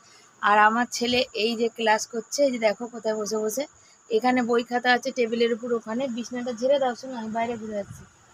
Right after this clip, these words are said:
আর এখন চকিতে উঠে পড়বো, আমি বাইরে যাচ্ছি। আর বরের এখন একটু সময় লাগবে, বেচারা একটু হাত পা ছেড়ে বসেছে। আহ, ওর দাঁতের ব্যথা থাকে, মানে দাঁতটার একটু সমস্যা আছে,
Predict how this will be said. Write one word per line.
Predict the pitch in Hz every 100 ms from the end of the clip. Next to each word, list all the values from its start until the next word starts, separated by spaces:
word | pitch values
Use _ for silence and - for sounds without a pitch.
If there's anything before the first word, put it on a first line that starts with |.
| _ _ _ _ -
আর | - 214
এখন | 233 247
চকিতে | 240 247 254 277
উঠে | 262 277
পড়বো, | 254 269 262
আমি | 320 285 240
বাইরে | 226 220 233 247
যাচ্ছি। | 240 - 330 359 _ - - - -
আর | 214 208
বরের | 208 233 254 254
এখন | 247 254 254
একটু | 247 247
সময় | 247 240 247
লাগবে, | 247 247 254
বেচারা | 233 220 240 240
একটু | 233 - 254 247
হাত | 214 220
পা | 247
ছেড়ে | 240 233 233
বসেছে। | 220 208 226 262 269 _ _ _ _ -
আহ, | 208 208 202 180 -
ওর | 220
দাঁতের | 208 233 262 254
ব্যথা | 240 226 262 269 262
থাকে, | 240 240 285
মানে | 269 247
দাঁতটার | 226 220 - 240 240
একটু | 226 254 247 247
সমস্যা | 233 233 233 277
আছে, | 247 262